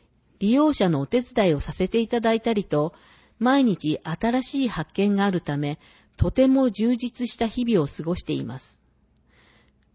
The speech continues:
活動二年目以降は、地域課題を解決していく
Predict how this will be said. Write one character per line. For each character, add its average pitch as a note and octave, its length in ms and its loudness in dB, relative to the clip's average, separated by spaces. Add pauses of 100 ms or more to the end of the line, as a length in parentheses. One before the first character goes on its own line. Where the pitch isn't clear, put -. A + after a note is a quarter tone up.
(140)
活 C4+ 320 -4
動 D#4 200 4
二 D4 160 4
年 C#4 240 4
目 C#4 140 4
以 B3+ 60 -2
降 F#3 260 4
は、 D#3 260 2 (760)
地 C4 220 2
域 - 200 -8
課 C#4 180 2
題 A#3 260 6
を C#3 80 2
解 G#3 260 -2
決 A3 300 -2
し - 80 -10
て G#3+ 200 -2
い F#3+ 80 -6
く F#3+ 320 2